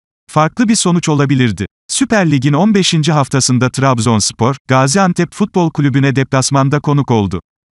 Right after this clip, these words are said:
Gaziantep Kalyon Stadyumundaki maçı Trabzonspor üç birlik skorla kazandı.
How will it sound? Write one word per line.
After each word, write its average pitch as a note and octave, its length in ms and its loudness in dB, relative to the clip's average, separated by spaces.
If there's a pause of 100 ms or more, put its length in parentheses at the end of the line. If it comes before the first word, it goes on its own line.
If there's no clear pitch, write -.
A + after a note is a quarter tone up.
(400)
Gaziantep E3 680 0
Kalyon C#3 320 2
Stadyumundaki C#3+ 840 0
maçı B2 280 0
Trabzonspor C3+ 800 0
üç D3 220 -2
birlik D#3+ 280 0
skorla C#3 420 0
kazandı. G#2+ 480 0